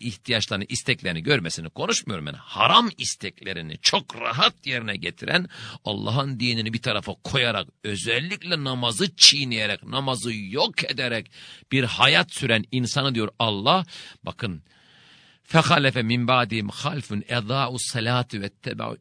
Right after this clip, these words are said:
اَضَاعُوا الصَّلَاةَ وَاتَّبَعُوا الشَّهَوَاتِ فَسَوْفَ يَلْقَوْنَ غَيًّا اِلَّا مَنْ تَابَ. Kurtuluşuyla birlikte öbür ayetten bir parçayla, kurtuluşla birlikte okudum bu ayet-i kerimeyi. Mübarek peygamberlerden sonra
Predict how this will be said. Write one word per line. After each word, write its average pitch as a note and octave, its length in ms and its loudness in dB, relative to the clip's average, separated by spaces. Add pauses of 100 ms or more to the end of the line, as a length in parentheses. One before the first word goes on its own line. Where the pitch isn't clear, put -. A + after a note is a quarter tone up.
(180)
اَضَاعُوا B2+ 520 -4
الصَّلَاةَ A2+ 580 -2 (180)
وَاتَّبَعُوا B2 560 -6
الشَّهَوَاتِ A2 760 -2 (140)
فَسَوْفَ A#2+ 460 -2 (240)
يَلْقَوْنَ A#2+ 440 -6 (180)
غَيًّا E3+ 300 4 (180)
اِلَّا A#2+ 300 0
مَنْ A#2 340 0
تَابَ. A#2+ 920 6 (760)
Kurtuluşuyla A2 680 -6
birlikte F#2+ 340 -4
öbür A#2+ 240 -2
ayetten G2+ 520 0
bir A#2+ 100 2
parçayla, G#2 680 0 (380)
kurtuluşla A#2 540 0
birlikte F#2+ 260 0
okudum D#3+ 400 2
bu G#2+ 100 0
ayet-i G#2 260 -4
kerimeyi. E2 420 -8 (920)
Mübarek C3+ 580 2
peygamberlerden G2+ 920 0
sonra G2 440 -4